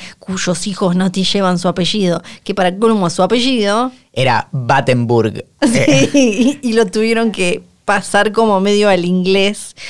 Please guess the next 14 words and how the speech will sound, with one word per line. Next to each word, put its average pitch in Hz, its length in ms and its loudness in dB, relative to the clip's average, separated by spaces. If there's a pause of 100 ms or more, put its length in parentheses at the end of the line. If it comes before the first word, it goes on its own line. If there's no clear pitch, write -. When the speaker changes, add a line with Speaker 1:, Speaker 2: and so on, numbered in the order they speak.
(160)
Speaker 1:
o 185 160 2
acomodar 185 680 2
para 190 260 0
que 170 360 -4
no 185 200 2
fue, 190 240 -2
no 180 120 -2
sonara 185 380 0
tan 185 180 0
alemán 175 480 0
también. 156 400 -6 (120)
Speaker 2:
No, 143 240 0
Battenberg. 117 880 -2
Eh, 107 560 -2